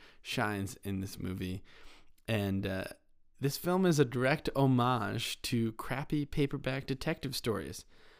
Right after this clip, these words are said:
ones that would never really happen in real life, but for these characters, it does.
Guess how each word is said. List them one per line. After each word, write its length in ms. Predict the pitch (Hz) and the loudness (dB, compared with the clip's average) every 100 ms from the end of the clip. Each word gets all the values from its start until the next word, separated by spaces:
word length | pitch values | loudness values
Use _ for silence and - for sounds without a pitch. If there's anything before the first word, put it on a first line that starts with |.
| - | -8
ones 280 | - 135 151 | 2 6 6
that 140 | 135 139 | 6 4
would 100 | 131 | 4
never 380 | 127 139 156 | 4 4 2
really 440 | 143 - 123 139 127 | 0 2 6 6 6
happen 360 | 127 131 110 | 4 0 0
in 160 | 104 101 | -2 0
real 180 | 98 101 | -2 -2
life, 320 | 98 123 - - - - - | -2 -2 -4 -12 -20 -20 -8
but 180 | 117 - | -6 -4
for 160 | - | 0
these 240 | 135 156 185 | 2 0 0
characters, 600 | 170 165 165 170 170 - | 4 2 2 0 0 2
it 220 | 135 131 | 0 2
does. 440 | 123 98 73 - | 2 2 -2 -10